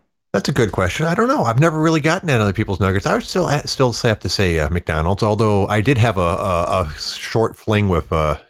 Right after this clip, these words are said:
chicken fingers over at, uh, Burger King. Those are, those aren't bad. And you just, then you get the zesty, uh, dipping sauce that comes with the onion rings, which are kind of weird, but aren't horrible if you're hot at, at Burger King.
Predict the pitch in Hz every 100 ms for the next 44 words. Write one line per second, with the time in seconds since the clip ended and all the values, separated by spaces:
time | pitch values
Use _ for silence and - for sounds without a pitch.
0 | _ - 131 104 82 80 73 71 78 73
1 | 71 - 76 73 90 82 - 76 80 -
2 | _ 98 98 80 104 90 76 78 76 78
3 | _ _ _ _ _ _ _ _ _ 82
4 | 80 78 76 85 85 85 - 76 82 82
5 | - 85 80 76 73 76 - 90 87 92
6 | 87 85 - - 80 80 80 73 87 85
7 | 87 92 87 80 - 69 - 92 82 71
8 | - 87 82 80 85 90 85 95 _ 78
9 | 69 _ - 85 - - 87 85 95 87
10 | 78 73 80 - - - - 85 80 92
11 | 87 80 92